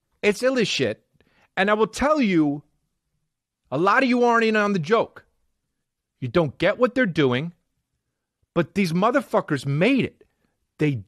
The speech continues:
did it by tricking you, dude. They're good at what they do. They work hard as shit. And you motherfuckers are getting mad when you just don't get it.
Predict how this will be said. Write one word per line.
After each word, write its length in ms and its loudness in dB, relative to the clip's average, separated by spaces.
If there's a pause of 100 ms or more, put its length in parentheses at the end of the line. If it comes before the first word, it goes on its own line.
(140)
did 260 2
it 240 0 (1000)
by 120 2
tricking 600 -2
you, 200 -6 (140)
dude. 280 -2 (720)
They're 160 2
good 340 -2
at 140 0
what 180 0
they 140 2
do. 440 0 (220)
They 120 2
work 300 0
hard 420 0
as 100 0
shit. 400 -2 (680)
And 200 2
you 280 0
motherfuckers 840 0 (320)
are 300 0 (280)
getting 520 0 (120)
mad 680 0 (1700)
when 240 2
you 140 2
just 480 -2
don't 500 0
get 220 2
it. 260 -6